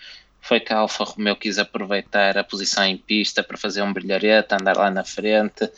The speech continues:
na esperança que eventualmente, eh, eh, conseguisse a dificuldade de ultrapassar a viesse ao de cima e que fosse suficiente para compensar,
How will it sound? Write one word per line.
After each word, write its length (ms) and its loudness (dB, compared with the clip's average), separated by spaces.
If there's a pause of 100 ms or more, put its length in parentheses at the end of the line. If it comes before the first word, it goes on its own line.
(380)
na 80 2
esperança 540 0
que 180 -8
eventualmente, 1040 0 (220)
eh, 880 2 (920)
eh, 800 -6 (100)
conseguisse 760 4
a 100 4
dificuldade 920 0
de 40 0
ultrapassar 540 0
a 40 4
viesse 300 -2
ao 120 4
de 80 -6
cima 340 2
e 40 -2
que 60 -12
fosse 200 -2
suficiente 400 -6
para 100 -4
compensar, 680 -2